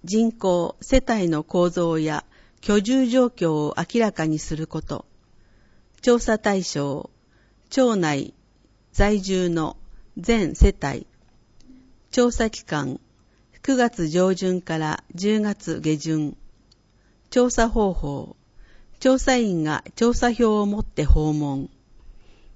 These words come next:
回答方法、インターネット、郵送、調査員に提出。町ではスマートフォンやパソコンで二十四時間いつでも回答ができる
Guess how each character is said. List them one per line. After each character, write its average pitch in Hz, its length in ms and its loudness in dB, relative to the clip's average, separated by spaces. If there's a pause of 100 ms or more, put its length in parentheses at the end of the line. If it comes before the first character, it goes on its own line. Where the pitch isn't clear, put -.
(140)
回 226 240 0
答 214 260 2
方 196 240 0
法、 127 420 -4 (640)
イ 240 140 4
ン 240 80 2
タ 226 240 0
ー 220 40 -2
ネ 208 140 -2
ッ 208 60 -8 (120)
ト、 - 180 -6 (380)
郵 233 260 2
送、 180 480 0 (300)
調 254 180 4
査 240 200 0
員 170 240 0
に - 260 -4
提 175 200 -2
出。 - 440 -10 (580)
町 202 280 0
で 190 140 6
は 151 280 -2
ス - 180 -6
マ 226 200 2
ー - 20 0
ト 254 160 2
フ 196 140 4
ォ - 40 0
ン 160 100 2
や 151 140 -2
パ 175 120 -4
ソ 208 180 0
コ 220 180 -2
ン 196 120 -2
で 175 200 -2 (340)
二 240 160 4
十 196 220 0
四 160 160 0
時 170 160 -6
間 147 340 -6
い 214 120 -4
つ - 140 -8
で 214 120 2
も 170 140 -2
回 202 260 -2
答 208 260 2
が 190 100 -2
で 170 120 -2
き 160 160 -4
る 147 180 -8